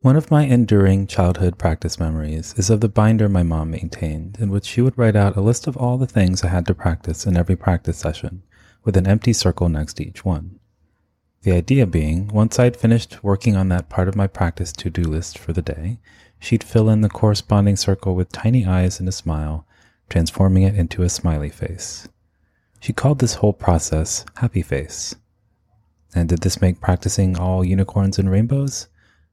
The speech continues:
No, it certainly did not. But while I'm sure there were times when I grabbed a pen and drew in frowny faces and tears when she wasn't looking,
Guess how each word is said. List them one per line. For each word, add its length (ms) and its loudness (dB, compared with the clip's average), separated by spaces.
No, 320 2
it 160 -4
certainly 300 0
did 220 2
not. 400 -6
But 220 -4
while 240 0
I'm 140 2
sure 260 0
there 160 4
were 80 4
times 500 0
when 80 -2
I 60 2
grabbed 320 0
a 60 0
pen 320 -4
and 120 -4
drew 220 -2
in 160 0
frowny 420 -2
faces 460 -4
and 140 -4
tears 440 0
when 120 -2
she 120 -8
wasn't 300 -4
looking, 380 -4